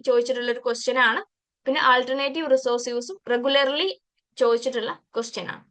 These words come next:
ഓക്കെ, ഇപ്പൊ പത്ത് മെയിൻ ക്വസ്റ്റ്യൻസ് ഏരിയാസ് നമ്മൾ ഡിസ്കസ് ചെയ്തു. ഇനി നമ്മൾ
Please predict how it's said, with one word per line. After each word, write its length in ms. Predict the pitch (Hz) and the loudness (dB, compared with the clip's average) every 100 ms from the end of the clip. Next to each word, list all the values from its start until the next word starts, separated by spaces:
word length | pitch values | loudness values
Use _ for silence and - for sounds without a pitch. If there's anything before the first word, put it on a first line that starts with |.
| _ _ _ _ _ _ _ _ _ _ | _ _ _ _ _ _ _ _ _ _
ഓക്കെ, 240 | 262 226 - _ _ _ _ _ 311 | -2 -2 -6 _ _ _ _ _ -4
ഇപ്പൊ 160 | 220 - | -2 0
പത്ത് 240 | 262 262 | 0 0
മെയിൻ 300 | 294 269 269 | 2 4 2
ക്വസ്റ്റ്യൻസ് 600 | 330 262 262 294 330 - | 4 2 2 -10 -10 -2
ഏരിയാസ് 400 | 240 233 240 247 | 0 2 0 0
നമ്മൾ 180 | 269 247 | -2 0
ഡിസ്കസ് 360 | 240 240 233 233 | -2 -4 -6 -2
ചെയ്തു. 220 | 220 359 | -2 -2
ഇനി 200 | 311 277 | -4 -2
നമ്മൾ 340 | 277 262 427 | 0 0 -2